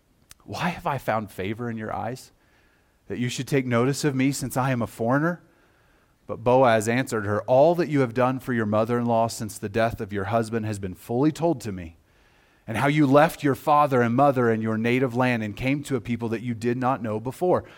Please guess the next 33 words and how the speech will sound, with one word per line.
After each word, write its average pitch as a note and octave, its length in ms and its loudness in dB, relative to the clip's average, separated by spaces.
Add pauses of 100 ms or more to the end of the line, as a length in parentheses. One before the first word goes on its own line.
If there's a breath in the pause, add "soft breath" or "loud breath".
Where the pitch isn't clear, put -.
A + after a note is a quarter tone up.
(640 loud breath)
The A#2 80 -4
Lord A#2+ 460 0
repay A#2+ 400 -4
you A2+ 240 -4
for A2 160 -8
what G#2 200 -4
you A2+ 120 -4
have G#2+ 160 -6
done, F#2 280 -4
and F#2 120 -8
a F2+ 40 -8
full A2+ 300 -6
reward G#2+ 480 -2
be G2 100 -6
given G#2+ 400 -6
to - 140 -12
you G#2 280 -6
by F#2+ 220 -4
the G2+ 140 -6
Lord. F#2 320 -8
For G2+ 100 -12
the G2 120 -8
God A#2 560 -10
of A#2+ 160 -10
Israel, F2+ 520 -8
under A#2+ 280 -4
those, A2+ 420 -6 (100)
under D3 440 0 (180 loud breath)
whose C#3+ 240 -2
wings G2 420 -6
you G#2+ 120 -4
have G2 200 -4
come G#2+ 360 -6